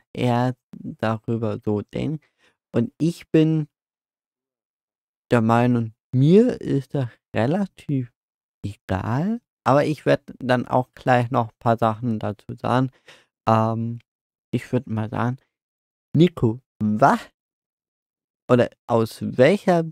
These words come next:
Begründung sagst du, dass die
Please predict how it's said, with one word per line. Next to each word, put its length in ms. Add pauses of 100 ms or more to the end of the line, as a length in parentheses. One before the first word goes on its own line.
(120)
Begründung 960
sagst 420
du, 280 (840)
dass 160 (160)
die 80